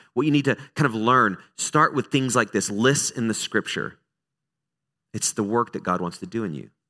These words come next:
You see the same list in Galatians, the same list in James. These are the things that, that God wants to do. And then in verse eight, here's the promise. It says, "For if these qualities are yours and are increasing," if this growth is happening within you,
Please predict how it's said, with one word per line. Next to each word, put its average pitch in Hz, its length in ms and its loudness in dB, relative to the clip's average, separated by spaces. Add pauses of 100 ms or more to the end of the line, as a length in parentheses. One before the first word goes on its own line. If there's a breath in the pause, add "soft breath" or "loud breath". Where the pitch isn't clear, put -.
(500)
You - 60 -20
see 113 140 -4
the 95 60 -4
same 110 280 -2
list 85 240 -4
in 87 100 -8
Galatians, - 680 -4
the - 80 -16
same 98 260 -4
list 85 260 -4
in 80 120 -10
James. 80 640 -6 (560)
These 110 160 0
are 110 40 0
the - 60 -8
things 110 200 -2
that, 92 180 -4
that 95 120 -8
God 95 220 -2
wants 85 300 -6
to - 100 -12
do. - 380 -6 (960)
And 120 80 2
then 143 80 4
in 135 120 0
verse 120 280 2
eight, 156 420 0 (760)
here's 131 180 -2
the 127 80 -6
promise. 156 460 -2
It 73 60 -6
says, 123 200 -2
"For 123 180 0
if 117 140 -6
these 170 320 0 (280 loud breath)
qualities 175 600 0 (300 loud breath)
are 135 140 4
yours 117 540 2
and 107 180 -4
are 107 160 2
increasing," 101 600 -2
if - 100 -8
this 156 140 0
growth 147 400 0
is 160 120 0
happening 127 340 -2
within 107 240 0
you, 87 180 -4